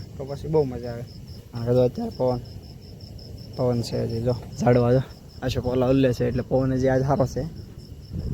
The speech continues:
ખુલ્લામાં હોય ને તો થોડાક આમ મસરા કરડે, પણ મજા આવે ટૂંકમાં પવન સારો હોય ને એટલે. આપણે જો આ બાજુની વાડીમાં તે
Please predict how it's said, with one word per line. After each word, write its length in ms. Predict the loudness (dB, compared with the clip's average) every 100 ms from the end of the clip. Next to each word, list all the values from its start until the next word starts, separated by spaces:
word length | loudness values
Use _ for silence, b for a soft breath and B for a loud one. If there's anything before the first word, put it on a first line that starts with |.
| -2 0 0 0 -2 -4 -12 -10 -6 -6 -6 -8 -8 -8 -4 -2 -2 -2
ખુલ્લામાં 300 | 0 0 0
હોય 160 | -2 -4
ને 60 | -4
તો 120 | -8
થોડાક 260 | -6 -6 -6
આમ 100 | -10
મસરા 280 | -10 -10 -4
કરડે, 320 | 0 0 0 -8 -20 -20 -20 -20 -20 -20 -20 -20 -18 -12 -12 -12 -18 -18 -4
પણ 220 | 2 2
મજા 220 | 2 2 2
આવે 140 | 2 -2
ટૂંકમાં 300 | -4 -6 -8 -6
પવન 200 | -6 -6
સારો 140 | -2 -2
હોય 160 | -2
ને 100 | -4 -8
એટલે. 200 | -10 -12 -14 -16 -18 -18 -18 -20 -18 -16 -16 -16 -18 -18 -18 -20 -20 -20 -20 -16
આપણે 180 | -10 -8
જો 100 | -8 -10 -16 -18 -12
આ 80 |
બાજુની 340 | -8 -8 -8 -8
વાડીમાં 440 | -4 -4 -4 -2
તે 80 | 0